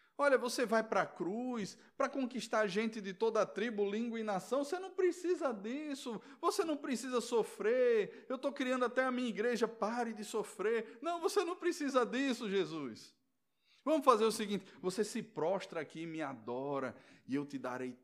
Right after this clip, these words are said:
todos os reinos desse mundo." É isso que você quer, Jesus? E Jesus responde pro diabo: "Só ao Senhor, teu Deus, adorarás. Só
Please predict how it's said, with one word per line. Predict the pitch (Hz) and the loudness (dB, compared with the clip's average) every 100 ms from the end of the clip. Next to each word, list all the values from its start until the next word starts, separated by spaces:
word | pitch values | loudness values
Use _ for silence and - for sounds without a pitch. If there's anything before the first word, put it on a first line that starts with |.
| - | -6
todos | 135 143 127 117 | -4 -4 -8 -12
os | 123 | -14
reinos | - 107 110 110 107 98 | -14 -12 -10 -8 -10 -10
desse | 101 - | -14 -12
mundo." | 101 92 95 - - | -12 -10 -12 -14 -6
É | 254 | -4
isso | 190 | -4
que | - | -10
você | 135 127 123 | -10 -10 -12
quer, | - 151 143 | -8 -6 -6
Jesus? | 120 107 104 92 - - _ _ _ _ _ _ _ _ _ _ _ _ _ _ _ _ _ _ _ _ _ - | -6 -10 -14 -16 -18 -20 _ _ _ _ _ _ _ _ _ _ _ _ _ _ _ _ _ _ _ _ _ -20
E | |
Jesus | 110 123 123 120 | -10 -8 -8 -10
responde | 120 - - 120 120 | -10 -10 -10 -8 -8
pro | 110 117 | -8 -10
diabo: | 117 110 107 113 | -6 -4 -4 -6
"Só | 107 - 131 143 117 | -10 -12 -8 -6 -6
ao | 127 135 | -6 -8
Senhor, | - 123 107 113 123 110 101 _ _ _ _ _ _ | -10 -10 -8 -6 -6 -8 -12 _ _ _ _ _ _
teu | 117 | -10
Deus, | 107 104 113 110 | -8 -6 -6 -6
adorarás. | 98 104 101 92 90 90 92 - _ _ _ _ _ _ _ _ _ _ _ _ _ _ _ | -6 -6 -4 -6 -8 -14 -20 -20 _ _ _ _ _ _ _ _ _ _ _ _ _ _ _
Só | - - - | -14 -12 -12